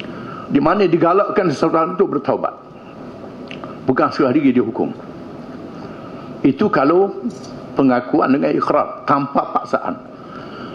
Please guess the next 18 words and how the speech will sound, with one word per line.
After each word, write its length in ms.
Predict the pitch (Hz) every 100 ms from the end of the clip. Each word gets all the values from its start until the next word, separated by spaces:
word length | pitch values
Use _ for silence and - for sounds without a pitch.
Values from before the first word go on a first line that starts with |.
| - -
Dengan 240 | 156 196 175
sukarela, 640 | 185 180 185 185 131 -
itu 240 | 208 202 247
pun 160 | 277 254
diminta 320 | 226 240 247 240
bertaubat. 420 | 233 240 190 - - - - - - - - - - - - - - - - - - - - - - - - - -
Ataupun 420 | 180 247 330 285
dibuktikan 720 | 262 226 254 339 311 269 262
dengan 160 | 254 -
saksi. 460 | 247 - 254 127 - - - - - - - - - - - - - - - -
Dalam 320 | 285 311 311 -
kes 240 | 240 180
zina, 320 | 226 262 294
mestilah 800 | 220 226 - 294 269 247 - - - - - - - - - - - - - - - - - - -
empat 400 | 196 - 240 -
saksi 400 | 190 170 - 202
yang 160 | 180 180
adil. 400 | 180 123 85